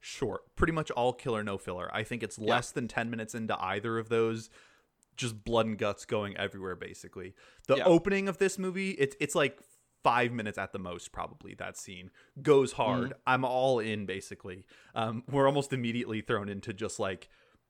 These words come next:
Speaker 1: C W level, uh, domestic drama type stuff where it's like, oh,
Speaker 2: Yeah.
Speaker 1: she works for a band and someone
Speaker 2: She d-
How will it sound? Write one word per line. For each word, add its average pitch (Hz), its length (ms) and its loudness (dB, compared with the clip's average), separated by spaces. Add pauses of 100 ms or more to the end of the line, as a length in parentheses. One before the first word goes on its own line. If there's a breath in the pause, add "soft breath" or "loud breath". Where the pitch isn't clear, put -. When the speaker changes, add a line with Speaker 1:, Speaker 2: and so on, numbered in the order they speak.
Speaker 1:
C - 380 -4
W 113 760 0 (100)
level, 104 760 -2
uh, 92 420 0 (1120)
domestic 107 560 0
drama 95 380 -2
type 92 300 -6
stuff - 300 -4
where 101 120 -2
it's - 120 -8
like, 95 280 -4
oh, 123 420 10
Speaker 2:
Yeah. 131 560 4
Speaker 1:
she 175 300 2
works 170 340 2
for 131 180 4
a 117 60 4
band 143 800 2 (120)
and 107 640 -2 (200)
someone 127 440 0
Speaker 2:
She 107 80 0
d- 147 120 -2